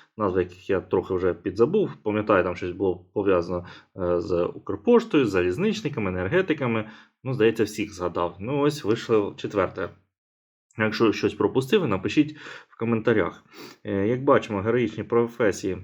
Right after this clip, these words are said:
тут у нас відтворює медиків, а саме бойових медиків, які на полі бою рятують наших військових. Е, тираж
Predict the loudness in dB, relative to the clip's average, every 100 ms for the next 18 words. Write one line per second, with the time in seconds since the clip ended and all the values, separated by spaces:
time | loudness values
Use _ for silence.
0 | -12 -4 -2 -2 -2 -2 2 4 2 -2
1 | -2 0 0 -2 -4 -4 -2 -2 0 -2
2 | -8 -20 -6 2 4 4 4 2 0 0
3 | -2 0 -2 -2 -6 -6 -14 -12 -8 2
4 | 4 4 4 4 6 4 -2 -12 _ -10
5 | -2 0 0 0 -4 -2 -6 -6 -8 -8
6 | -8 -2 -2 -2 -6 -12 _ _ -20 -18
7 | -8 -6 0 4 4 2 -2